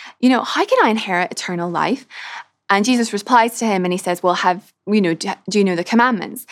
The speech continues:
And the man said, "Yeah, like, I've kept all the commandments since I was a young boy." So Jesus says to him,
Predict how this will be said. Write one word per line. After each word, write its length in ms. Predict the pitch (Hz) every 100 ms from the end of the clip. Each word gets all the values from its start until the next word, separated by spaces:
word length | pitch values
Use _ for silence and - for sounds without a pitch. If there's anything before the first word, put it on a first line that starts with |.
| - - 247 -
And 240 | 208 208 214
the 40 |
man 180 | 202 208
said, 180 | 202 202
"Yeah, 200 | 440 214
like, 140 | 196
I've 120 | 214 -
kept 320 | 254 247 -
all 140 | 208
the 80 | 214
commandments 600 | 220 214 180 175 196 -
since 200 | 180 170
I 140 | 175 165
was 160 | 170
a 40 | 170
young 220 | 165 175
boy." 300 | 240 180 127 _ _ _ _ _ _ _
So 160 | - 214
Jesus 340 | 240 220 208
says 240 | - 269 -
to 100 | 220
him, 180 | 180